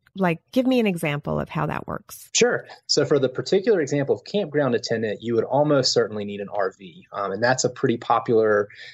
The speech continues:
Speaker 2: housing option for retired folks. They're using that as a house on wheels to get to travel and see the country. But there are also lots of opportunities, especially in the national parks, where the employers provide housing.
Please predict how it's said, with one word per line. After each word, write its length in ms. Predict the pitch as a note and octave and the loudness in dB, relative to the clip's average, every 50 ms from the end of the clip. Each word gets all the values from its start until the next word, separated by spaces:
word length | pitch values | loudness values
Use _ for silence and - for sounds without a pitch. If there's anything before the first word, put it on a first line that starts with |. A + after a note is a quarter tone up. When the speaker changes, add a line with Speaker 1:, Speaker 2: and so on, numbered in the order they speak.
| - _ | -20 _
Speaker 2:
housing 360 | - - A#2+ G#2 F#2+ A#2+ A2 G2+ | -2 2 2 2 2 0 -2 0
option 400 | G#2 G#2 G#2 - - G#2+ G#2 G2+ | -2 -2 -2 -4 -8 -12 -14 -12
for 220 | - A2 G#2+ G2+ | -6 -4 -2 -2
retired 440 | G2+ G2+ - A2 G2 G2+ G2+ G2 G2 | -2 -2 -4 -2 0 2 0 0 0
folks. 300 | - G#2 G2 F#2+ - - | -2 -2 -2 -2 -2 -4
They're 120 | G#2 G2 | -4 -4
using 300 | G2+ G2+ G2+ G2+ G#2+ G2 | -4 -4 -6 -6 -6 -4
that 260 | G2+ G2+ G2 G2 F#2+ | -2 0 0 0 -2
as 120 | G2 F2+ G2+ | -2 -4 -4
a 60 | G2 | -2
house 280 | - A2+ A2 A2 - - | 2 2 2 2 2 0
on 200 | G#2 G2+ G2+ G2+ | 0 -2 -2 -2
wheels 340 | G#2+ A2 A2+ G#2+ G#2+ - | 0 2 2 2 2 0
to 80 | - - | -6 -4
get 160 | G2 G#2+ - - | -6 -6 -2 0
to 160 | G#2 F#2+ F#2 | -2 -2 -2
travel 540 | - - A#2 G#2+ G#2+ - G#2 A2 G#2 G#2 G2+ | -2 0 2 2 4 4 4 2 2 2 -2
and 120 | G2+ G#2 | -2 -2
see 220 | - - A#2 A2 | -2 0 0 -2
the 80 | G2+ G#2 | -4 -6
country. 560 | - - G#2+ G#2+ - - - B2 B2 C3+ C3+ - - - - _ | -4 -4 -2 -2 0 0 0 0 0 0 -4 -8 -16 -20 -12 _
But 120 | - B2+ G#2+ | -2 0 2
there 120 | C3 B2+ B2+ | 4 2 4
are 60 | A#2 | 4
also 420 | A2 C#3 F3+ F3+ - - D3 B2 | 4 2 2 0 0 0 -2 -2
lots 420 | A2 G#2+ A2 A2+ A#2 C3 C#3 - C#3 | -2 -2 0 0 2 0 0 -2 -4
of 100 | A#2 A#2+ | -4 -4
opportunities, 880 | A2 A2 - - G#2+ - - - A#2 A2 G#2 G#2+ G#2+ G#2+ G#2 G2+ - | -4 -6 -6 -6 -8 -8 -8 -6 -6 -4 -4 -4 -6 -6 -4 -6 -6
especially 600 | - - - - - D3+ E3 E3 - - E3 C#3 | -6 -8 -8 0 2 2 2 2 0 0 0 2
in 120 | A#2+ A#2 | 2 0
the 60 | A2 | 0
national 420 | G#2+ G#2+ G#2 G#2+ - - - G2+ G2 | 0 0 0 -2 -4 -6 -10 -10 -6
parks, 480 | - - G#2+ G#2 G2 - - - - - | -2 0 0 0 0 -2 -4 -8 -8 -4
where 240 | - G2+ G2+ G2 F#2+ | -2 0 0 0 0
the 240 | G#2 G2+ G2 G2+ | -2 -6 -8 -8
employers 600 | - G#2 G#2 - - C#3 C#3+ C#3 B2 G#2 G#2 G2+ | -10 -10 -10 -2 0 2 2 4 4 2 2 0
provide 500 | - - B2 G#2 F#2+ G2 G2+ G2+ G2+ G2 | -2 -4 -4 0 0 0 0 2 0 -2
housing. 560 | - - G#2+ G#2 G#2 G2+ - - - - - | -2 -2 0 2 2 0 0 -4 -12 -14 -18